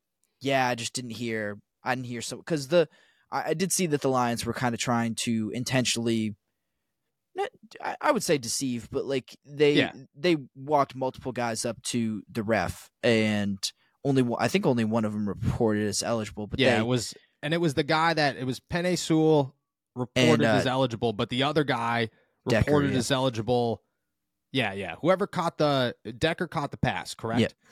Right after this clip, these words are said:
Speaker 1: Yeah. Mm-hmm.
Speaker 2: So Sewell reported eligible, like, two or three times before that in the game, and then they switched it up and went Decker
Speaker 1: Yeah.
Speaker 2: on the last one.
Speaker 1: Yeah. But they sent two guys out there, so there's, like,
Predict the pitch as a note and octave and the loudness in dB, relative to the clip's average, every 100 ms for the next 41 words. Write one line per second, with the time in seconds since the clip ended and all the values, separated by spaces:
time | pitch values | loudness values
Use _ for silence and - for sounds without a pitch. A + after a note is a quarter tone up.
0 | _ G3 A2 A#2 C#3 C3 A#2+ - - E3+ | _ -4 -2 -2 -2 -2 -4 -8 -2 4
1 | F#3+ F#3 F3 D3 - C3 C3 - E3 D#3 | 6 6 4 0 -6 -8 -8 0 0 2
2 | C#3+ C#3+ C#3 A#2 C3 B2 A2+ G#2 - - | 0 0 -2 -2 0 0 0 -4 -8 0
3 | F#3 E3 C#3 D3 - C#3 C3 B2 - A2+ | 4 4 4 0 2 0 0 -2 -6 -4
4 | - C3 C3 A#2 G#2+ A#2 A2+ G2 A#2 A2 | 2 2 2 0 -4 -4 -6 0 2 2
5 | G#2 A#2 A2+ A2 G#2+ - - B2+ B2 - | 0 -2 -4 -2 -4 -6 -4 -4 -4 -4
6 | A#2 A#2+ A2+ - _ _ _ _ - A2+ | -2 0 0 -4 _ _ _ _ -6 -4
7 | A2+ A2 G#2+ G2+ - - - _ _ _ | -2 -2 -2 -4 -10 -12 -16 _ _ _
8 | _ _ C#3 B2 A2+ G#2+ G2 - _ _ | _ _ -2 0 0 -2 -6 -10 _ _
9 | G#2+ G#2 G2 F#2 F2+ - - _ _ _ | -2 0 -2 -2 -6 -12 -20 _ _ _
10 | - - _ - C#3 D#3 F#3 D3+ D#3+ C3 | -14 -14 _ -6 -2 0 0 -2 -2 0
11 | B2+ A#2 A#2 - A#2 A2+ - A#2 D3 C3+ | 0 0 -4 -2 -4 -4 -4 0 0 2
12 | C3+ B2 - | 0 0 -6